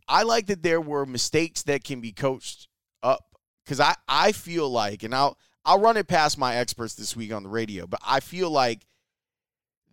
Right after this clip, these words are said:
there are things that he learns, like, from start to start that make him better. And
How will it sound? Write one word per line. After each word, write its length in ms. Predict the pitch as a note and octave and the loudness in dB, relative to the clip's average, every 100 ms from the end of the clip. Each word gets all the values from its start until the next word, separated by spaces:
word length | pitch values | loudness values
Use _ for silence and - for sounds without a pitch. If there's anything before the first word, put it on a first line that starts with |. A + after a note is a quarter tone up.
| G#2+ | -2
there 240 | C3 C3+ | 0 0
are 60 | C3 | -2
things 460 | - E3 F#3+ F#3 | -4 -6 -6 -8
that 80 | E3 | -10
he 220 | C3+ D#3+ | -10 -10
learns, 560 | D3 C3+ C#3 B2 G#2 F2+ | -6 -2 -2 -4 -6 -8
like, 140 | G#2 | -10
from 160 | - G#2+ | -10 -10
start 400 | - - B2 A2+ | -6 2 2 2
to 120 | A#2 | -4
start 400 | G#2+ - G#2+ F#2+ - | -6 0 0 -2 -6
that 140 | G#2 | -10
make 240 | G2+ G#2 G2 | -8 -10 -10
him 140 | A2 | -14
better. 460 | G#2+ D#3+ C#3+ G2 - _ _ _ _ _ _ _ _ _ _ _ _ - | -4 0 0 -2 -8 _ _ _ _ _ _ _ _ _ _ _ _ -8
And 420 | C3 B2 A#2+ A2+ | -4 -2 -4 -10